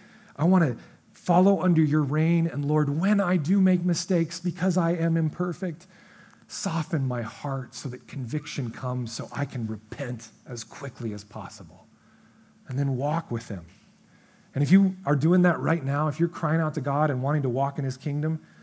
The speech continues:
I would love to know that afterwards. Come up and chat with me. I'll pray for you, and we'll start walking together in discipleship. I'd love to walk with you in that. So we need to decide to which kingdom we belong.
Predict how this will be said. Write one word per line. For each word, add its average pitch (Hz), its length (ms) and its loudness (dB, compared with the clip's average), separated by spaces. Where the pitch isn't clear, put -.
I 139 80 -6
would 131 120 -2
love 135 300 2
to 143 80 -6
know 127 200 -2
that 143 180 2
afterwards. 143 460 -2
Come 170 160 -4
up 160 120 -2
and 131 80 -4
chat 135 260 -6
with 143 120 -6
me. 156 140 -2
I'll 120 100 -4
pray 139 300 -4
for 156 220 -4
you, 175 200 -2
and 127 140 -4
we'll 156 100 0
start 151 300 -4
walking 131 560 -2
together 131 460 0
in 117 120 0
discipleship. 110 720 -6
I'd 104 100 -10
love 117 200 -4
to 110 80 -6
walk 98 240 -8
with 98 120 -14
you 98 80 -8
in 87 100 -10
that. 82 160 -18
So 147 100 -4
we 175 80 8
need 220 80 10
to 190 80 6
decide 147 580 0
to 127 80 -2
which 139 200 -4
kingdom 131 280 -4
we 120 100 -2
belong. 113 380 -4